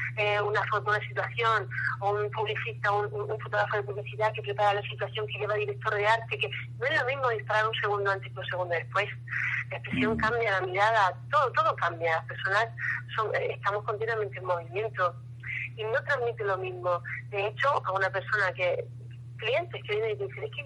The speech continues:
Speaker 1: yo quiero una foto igual que la que le hiciste a esta niña". Bueno, pues vamos a prepararlo todo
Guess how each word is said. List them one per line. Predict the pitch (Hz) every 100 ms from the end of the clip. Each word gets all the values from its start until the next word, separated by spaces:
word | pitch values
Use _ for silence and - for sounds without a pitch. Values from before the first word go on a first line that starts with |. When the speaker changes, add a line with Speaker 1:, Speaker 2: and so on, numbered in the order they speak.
| 320
Speaker 1:
yo |
quiero | - 302 302
una | 262
foto | 269 269 294
igual | 262 262
que | 269
la | 233
que | 214
le |
hiciste | 208 - - -
a | 247 226
esta | - - 233
niña". | 185 165 143 - - - - - - - -
Bueno, | 254 269
pues | 190
vamos | 202 240 254
a |
prepararlo | 269 269 269 285
todo | 294